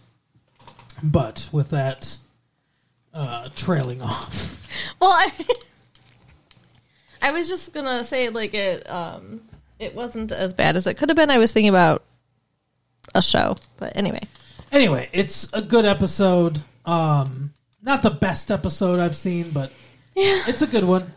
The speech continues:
Speaker 2: There's a lot going on.
Speaker 1: There's definitely a lot going on, and I'm interested to see,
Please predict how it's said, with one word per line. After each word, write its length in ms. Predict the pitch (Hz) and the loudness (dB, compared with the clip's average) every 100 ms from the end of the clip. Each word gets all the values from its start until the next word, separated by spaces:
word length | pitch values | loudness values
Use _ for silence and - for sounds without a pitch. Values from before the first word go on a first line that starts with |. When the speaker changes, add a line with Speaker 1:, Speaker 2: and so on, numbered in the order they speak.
| - | 4
Speaker 2:
There's 180 | 415 | 6
a 80 | 466 | 6
lot 280 | 349 277 240 | 6 4 4
going 260 | 294 269 214 | 6 6 4
on. 240 | 180 208 - - | 2 -2 -6 0
Speaker 1:
There's 260 | 196 208 - | 4 4 4
definitely 440 | 214 208 190 175 | 4 4 4 4
a 80 | 156 | 6
lot 240 | 143 127 | 4 2
going 240 | - 139 135 | -2 -2 -2
on, 180 | 131 131 | -2 -2
and 100 | 139 | 0
I'm 180 | 151 156 | 0 2
interested 500 | 147 165 147 151 143 | 0 -2 -6 -10 -10
to 80 | 135 | -8
see, 480 | - 143 131 131 | -4 -2 -2 -6